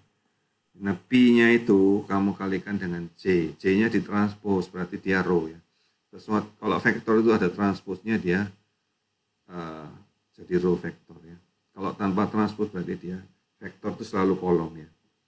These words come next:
Nah, ini kalau vektor dikalikan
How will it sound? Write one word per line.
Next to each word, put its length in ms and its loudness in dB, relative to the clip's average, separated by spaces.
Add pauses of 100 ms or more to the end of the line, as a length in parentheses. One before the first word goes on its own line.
(3500)
Nah, 160 -20
ini 240 2 (1000)
kalau 360 0 (400)
vektor 400 0
dikalikan 720 2